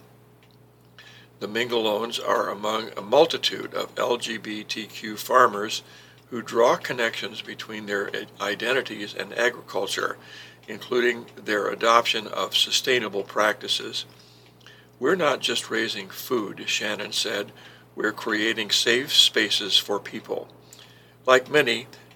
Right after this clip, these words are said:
they used to have a specific image of a typical farmer, white, male, heterosexual,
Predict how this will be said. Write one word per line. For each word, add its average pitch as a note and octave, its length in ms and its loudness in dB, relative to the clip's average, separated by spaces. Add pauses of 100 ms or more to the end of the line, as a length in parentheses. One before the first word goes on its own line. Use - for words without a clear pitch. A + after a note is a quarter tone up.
(120)
they G#2+ 140 0
used B2 340 2
to A#2+ 80 -4
have A2+ 360 0 (100)
a - 200 -6
specific - 720 0
image B2+ 460 4 (320)
of - 160 -2
a A#2 80 2
typical - 480 -2
farmer, B2 560 4 (420)
white, A#2+ 340 2 (140)
male, A2+ 500 0
heterosexual, A#2 1000 -2